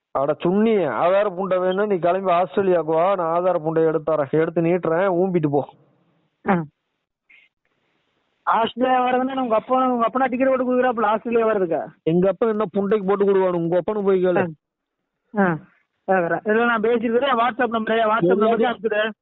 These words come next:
Speaker 1: ஆ? என்ன நம்பர் வேணும்?
Speaker 2: நான் பேசிருக்கிறேன் WhatsApp நம்பரு, என் நம்பருக்கே அனுப்பிச்சுடு.
Speaker 1: WhatsApp நம்பருக்கு என்ன தனுச்சு விட்டோம்?
Speaker 2: ஆ, உங்ககிட்ட இருக்கிற ஆதாரத்தை அனுப்பிச்சுடு, நான் பாக்குறேன்.
Speaker 1: என் சுண்ணி போட்டோ அனுப்பிச்சு விடுறேன், அப்படியே ஊம்பிட்டு படுத்துரு.
Speaker 2: ம்.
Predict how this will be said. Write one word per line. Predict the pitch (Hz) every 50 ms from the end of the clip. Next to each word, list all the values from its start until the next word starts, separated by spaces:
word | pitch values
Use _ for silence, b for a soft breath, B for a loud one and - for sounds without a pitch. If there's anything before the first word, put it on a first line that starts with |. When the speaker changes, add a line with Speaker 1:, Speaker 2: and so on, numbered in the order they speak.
| _ _ _ _ _ -
Speaker 1:
ஆ? | 156 151 156 175 208 240 262 247 233
என்ன | - 160 156 170 185 185
நம்பர் | 175 185 180 175 190
வேணும்? | 185 - 190 226 269 269 240 - _ _ _ _ _ _ _ _ _ _ _ _ _ _ _ _ _ _ _ _ _ -
Speaker 2:
நான் | 202 190 196 190
பேசிருக்கிறேன் | 220 240 233 220 254 226 233 247 285 269 226
WhatsApp | 233 240 - 262 240 214
நம்பரு, | 233 226 214 220 220 220 214 202 - _
என் | - 208 196 196
நம்பருக்கே | 202 208 226 220 208 240 226
அனுப்பிச்சுடு. | 214 180 226 208 208 208 214 214 220 - _ _ _ _ _ _ _ _ _ _ _ _ _ _ _ _ _ _ _ -
Speaker 1:
WhatsApp | 147 139 143 160 175 196 180 220 220 202 190
நம்பருக்கு | 185 185 196 214 190 180 180
என்ன | 202 220
தனுச்சு | 196 185 175 156 127 143 127
விட்டோம்? | 123 - 117 110 101 98 - _ _ _ _ _ _ _ _ _ -
Speaker 2:
ஆ, | 175 190
உங்ககிட்ட | 226 240 240 226 226 220 226 247 269 302
இருக்கிற | 277 277 262 247
ஆதாரத்தை | 247 269 277 269 254 262 247
அனுப்பிச்சுடு, | 254 233 285 269 247 208 180
நான் | 170 180 180 185
பாக்குறேன். | 208 233 240 240 208 170 147 - - _ _ -
Speaker 1:
என் | 170 170 180 175
சுண்ணி | 151 180 214 226 240 262
போட்டோ | 220 175 202 220 233 208 240 240
அனுப்பிச்சு | 226 220 208 190 175 202
விடுறேன், | 202 190 190 185
அப்படியே | 180 180 220 220 196
ஊம்பிட்டு | 196 208 220 214 226 185 170 165
படுத்துரு. | 175 165 147 143 127 120 - _ _ _ _ _ _ _ _ _ _ _ _ -
Speaker 2:
ம். | 277 240 233 202